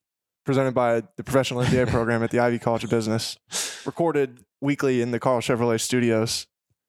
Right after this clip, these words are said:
Speaker 2: I made a, I made a comment off air that Jared was getting really good at reading off the sponsors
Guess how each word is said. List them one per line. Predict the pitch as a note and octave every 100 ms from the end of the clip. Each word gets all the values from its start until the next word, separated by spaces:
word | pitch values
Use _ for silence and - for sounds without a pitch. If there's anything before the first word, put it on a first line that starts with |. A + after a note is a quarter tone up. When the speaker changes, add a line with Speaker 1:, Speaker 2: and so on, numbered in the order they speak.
| -
Speaker 2:
I |
made | A#2+ A#2+
a, | A2 A2
I |
made | A#2+ A2
a |
comment | - G#2+ G2+
off | F#2 F#2+ G2+
air | F#2+
that | F#2+ F2+ E2+
Jared | G#2 G2
was | F#2
getting | - F#2+
really | F#2+
good | F#2 G2
at | F#2 -
reading | G2+ F#2
off | F#2 -
the |
sponsors | - F2+ F#2 F#2 F#2 -